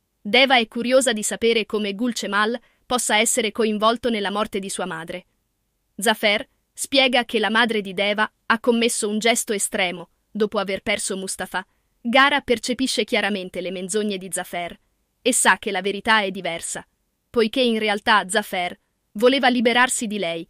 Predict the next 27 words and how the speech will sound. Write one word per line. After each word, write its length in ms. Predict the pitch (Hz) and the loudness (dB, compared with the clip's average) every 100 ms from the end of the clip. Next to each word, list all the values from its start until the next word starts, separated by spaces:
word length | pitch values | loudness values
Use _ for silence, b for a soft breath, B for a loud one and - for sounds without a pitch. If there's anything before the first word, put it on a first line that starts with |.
| _ - | _ -4
affinché 460 | 214 - 240 254 | -2 0 0 2
nessuno 500 | 240 226 - 269 269 | 2 2 0 0 0
reclamasse 600 | 220 208 196 202 214 - | -2 -2 -2 0 -2 -2
l'eredità 500 | 220 196 190 190 220 | -2 -2 -4 -2 -2
di 100 | 202 | -2
Mustafa. 520 | 185 180 - 180 - - _ _ _ _ _ _ | -4 -8 -10 -8 -10 -12 _ _ _ _ _ _
A 120 | 220 | 2
quel 200 | - 247 | 4 0
punto 340 | 254 269 262 220 | 0 -4 -2 2
Gara 280 | 214 220 | 2 2
interviene. 680 | 202 202 208 185 180 165 170 _ _ _ _ | 0 -2 -6 -6 -8 -8 -14 _ _ _ _
Si 160 | - 269 | -8 -2
presenta 460 | 240 254 269 277 247 | 0 2 2 0 -4
furiosa 540 | 262 254 269 302 277 | -2 0 0 2 0
di 100 | 233 | -2
fronte 340 | - 247 254 | -2 -2 0
a 80 | 220 | -2
Zafer. 460 | 214 208 190 165 - _ _ _ _ _ - | -2 -4 -6 -10 -12 _ _ _ _ _ 0
La 180 | 220 208 | 2 4
donna, 420 | 190 180 196 214 - | 2 -2 -8 -12 -6
realizzando 680 | 220 202 208 185 220 233 190 | 0 0 -2 0 0 0 -4
che 180 | 196 | -4
Gara 400 | 190 220 190 180 - | 2 4 4 -2 -4
è 100 | 208 | -4
in 220 | 202 196 | -4 -4
realtà 380 | 196 185 233 202 | -4 0 0 0
Firuzer, 640 | - 202 185 180 196 | -2 -8 -6 -6 -6